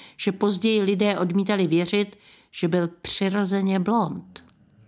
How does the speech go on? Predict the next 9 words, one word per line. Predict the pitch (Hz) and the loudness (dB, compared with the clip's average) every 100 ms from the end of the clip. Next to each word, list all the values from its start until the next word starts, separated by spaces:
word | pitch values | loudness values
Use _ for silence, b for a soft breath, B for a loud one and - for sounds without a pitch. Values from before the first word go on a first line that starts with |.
| B B B B B - | B B B B B -2
Cher | - 311 294 | 2 2 2
kdysi | 240 269 269 269 | 2 0 2 2
řekla, | 262 247 262 277 302 302 B B B | 0 0 2 2 2 -4 B B B
že | - 240 | 0 2
její | 269 294 269 262 | 4 4 4 2
tajemství | 262 294 294 - - 254 | 0 2 2 0 0 2
nestárnutí | 226 262 - - 277 226 190 202 202 - 214 | 4 2 0 0 2 2 2 0 0 0 2
je | 202 | 2
jednoduché. | 214 226 190 160 - 165 151 | 2 2 0 0 0 0 0